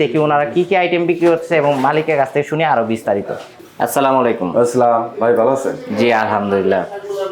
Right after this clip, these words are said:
Speaker 1: ভাই, এইখানে আপনি কি কি আইটেম বিক্রি করতেছেন?
Speaker 2: ভাই, এইখানে আমি আইটেম বিক্রি করি, মূলত এটা করা হয়েছে, আহ, গোশ আইটেমের চিন্তা ভাবনা করে করছিলাম,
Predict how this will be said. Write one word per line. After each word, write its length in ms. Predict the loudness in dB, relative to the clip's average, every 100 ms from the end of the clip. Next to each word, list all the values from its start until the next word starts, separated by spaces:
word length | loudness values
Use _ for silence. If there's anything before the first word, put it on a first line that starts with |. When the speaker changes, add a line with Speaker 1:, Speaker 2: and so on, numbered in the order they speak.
| -2
Speaker 1:
ভাই, 160 | 0 2 2 2
এইখানে 400 | 0 -2 -2 0 0 0
আপনি 260 | -2 -2 0 0 0 0
কি 80 | -2
কি 140 | 0 2
আইটেম 220 | 2 0 0
বিক্রি 160 | 0 0
করতেছেন? 360 | 0 -4 -6 -6 -10 -18 -12 -8 -8 -8 -6 0
Speaker 2:
ভাই, 120 | 2 2
এইখানে 300 | 2 2 2 2
আমি 140 | 2 2
আইটেম 300 | 2 2 0 0
বিক্রি 200 | -2 0 0
করি, 140 | 0 0 -2 -2 0
মূলত 340 | 2 2 2 2 4 4
এটা 140 | 2 2 2
করা 160 | 2 2
হয়েছে, 300 | -2 0 2 4 4
আহ, 1200 | 0 -4 -2 2 2 2 4 4 2 0 0 0
গোশ 160 | 2 2
আইটেমের 480 | 2 2 2 0 0
চিন্তা 180 | 2 2
ভাবনা 200 | 2 0
করে 220 | 0 2 2 0
করছিলাম, 380 | -4 -6 -8